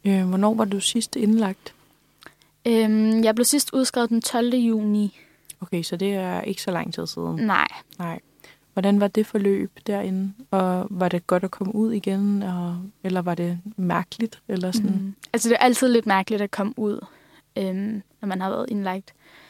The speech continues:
Speaker 2: Men jo også virkelig dejligt, fordi man kommer tilbage til sine vante rammer og sådan.
Speaker 1: Ja.
Speaker 2: Man savner også, kommer også til at savne ens normale liv, når man er indlagt.
Speaker 1: Altså, er det sådan, får man så tildelt et rum, og,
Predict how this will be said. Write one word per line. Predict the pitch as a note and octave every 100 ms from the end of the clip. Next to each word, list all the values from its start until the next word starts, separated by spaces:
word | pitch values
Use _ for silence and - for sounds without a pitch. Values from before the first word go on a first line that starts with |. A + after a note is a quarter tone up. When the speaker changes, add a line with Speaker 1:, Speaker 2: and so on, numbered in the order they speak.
| - -
Speaker 2:
Men | G3+ F3+ - -
jo | G#3+
også | F#3+ - A3
virkelig | G#3 G3+
dejligt, | F3+ G3 G3
fordi | -
man | G3+ G#3
kommer | F#3 F#3+
tilbage | F#3+ G3 G3
til | G3+
sine | - F#3+ G3
vante | G3 F#3+ G#3
rammer | F3+ F#3+ G3 C#3+
og | - F#3+
sådan. | F#3+ G3+ G3+ - _ _ _ -
Speaker 1:
Ja. | F#3 E3 D#3 - -
Speaker 2:
Man | G#3+ G3
savner | F#3 G3 -
også, | - -
kommer | A3+ G#3
også | -
til | G#3+
at |
savne | - F#3+ G3+ G#3 - - _ _ _ -
ens | G3 A3 - - -
normale | G#3+ G3+ G3+ G#3
liv, | G3+ G3 - - G#3+
når |
man | -
er | -
indlagt. | A3+ - A3+ - - _ _ - - - _ -
Speaker 1:
Altså, | F#3 F#3+
er |
det | F3+
sådan, | F3+ F#3+ F3+ F3 -
får | G#3
man | G3
så | G3+
tildelt | G3+ A3+ A3 G3+
et | F3+ F3
rum, | A3 B3+ A3+
og, | - G3 F#3 F3+ F3